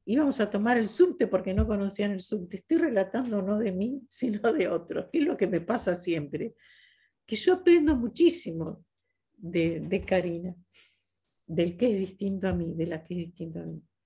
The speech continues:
Bueno, los chicos iban a ver el subte y acá, cada vez que uno sale con los chicos, estás a los gritos, "¡Cuidado, no pisen la calle, cuidado!"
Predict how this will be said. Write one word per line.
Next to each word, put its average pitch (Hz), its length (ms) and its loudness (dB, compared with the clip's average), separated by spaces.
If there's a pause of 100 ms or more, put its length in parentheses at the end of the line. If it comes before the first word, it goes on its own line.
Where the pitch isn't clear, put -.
(960)
Bueno, 285 380 6
los 185 160 -2
chicos - 320 2
iban 269 240 4
a 202 80 2
ver 220 180 2
el 254 120 4
subte 359 440 4
y 175 440 0
acá, 180 520 2
cada 180 140 -2
vez 190 200 4
que 175 140 0
uno 175 460 -2
sale 180 320 0
con 165 160 0
los 175 140 0
chicos, 226 340 0
estás 175 320 0
a 170 80 4
los 175 140 4
gritos, 190 320 2
"¡Cuidado, 330 560 6
no 226 120 2
pisen 269 240 0
la 233 100 0
calle, 311 340 -2
cuidado!" 359 500 2